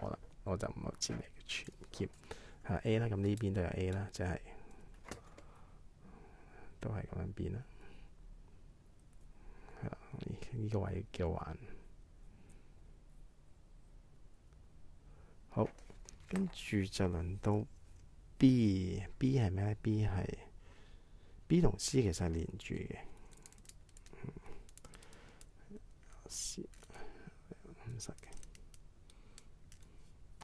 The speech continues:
呢個，係，啊，拆咗啦。拆咗個 C 出嚟，但個 B 就未甩喎。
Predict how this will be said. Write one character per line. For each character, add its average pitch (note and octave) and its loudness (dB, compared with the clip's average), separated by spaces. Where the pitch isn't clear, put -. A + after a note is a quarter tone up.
呢 D3+ -2
個， - 4
係， D3 0
啊， G#2 0
拆 - 0
咗 F#2+ 2
啦。 F#2 0
拆 G#2 0
咗 G#2+ 2
個 F#2+ 4
C G#2+ 4
出 G#2 2
嚟， G2+ 0
但 G2+ 0
個 G2 4
B B2+ 4
就 A#2+ 2
未 - 2
甩 G#2 4
喎。 G#2 0